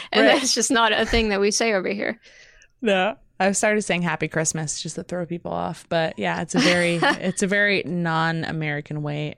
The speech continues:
Speaker 2: a non-American greeting. Happy holidays is how you do it if you wanna be super P C.
Speaker 1: Oh boy, War on Christmas, something, something.
Speaker 2: <laughs>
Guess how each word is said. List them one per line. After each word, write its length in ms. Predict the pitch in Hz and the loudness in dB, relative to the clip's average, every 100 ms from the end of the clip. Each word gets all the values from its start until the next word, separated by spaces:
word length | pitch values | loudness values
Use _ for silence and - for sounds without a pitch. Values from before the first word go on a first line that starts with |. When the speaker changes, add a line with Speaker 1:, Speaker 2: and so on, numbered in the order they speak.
| - | -12
Speaker 2:
a 60 | 165 | -4
non-American 580 | 175 180 165 147 147 143 | 0 0 2 0 -2 -6
greeting. 400 | 147 147 147 156 _ _ _ _ _ _ - | -4 -4 -4 -8 _ _ _ _ _ _ -4
Happy 260 | 196 196 | -2 2
holidays 580 | 190 180 180 170 160 156 | 2 4 4 4 4 2
is 100 | 156 | 0
how 100 | 165 | -2
you 180 | 156 156 | -2 -2
do 140 | 160 | -2
it 80 | 165 | -2
if 100 | 156 | -4
you 80 | 160 | -6
wanna 160 | 156 | -6
be 160 | 147 147 | -6 -6
super 400 | - - 170 156 | -6 -4 -4 -4
P 180 | 147 151 | -4 -2
C. 380 | - 147 151 156 - _ - - - | 0 -2 -2 -6 -12 _ -16 -10 -6
Speaker 1:
Oh 200 | 185 247 | -6 -6
boy, 340 | - 190 196 - _ _ _ - _ - - | -6 -6 -6 -10 _ _ _ -20 _ -20 -6
War 340 | 214 208 240 | 2 6 8
on 220 | 247 262 | 8 6
Christmas, 580 | 247 277 254 - 214 185 | 4 4 4 2 0 2
something, 480 | - 208 180 180 170 | 2 2 0 -4 -4
something. 540 | 175 202 180 196 196 | -2 -2 -2 -2 -2
Speaker 2:
<laughs> 40 | 208 | -6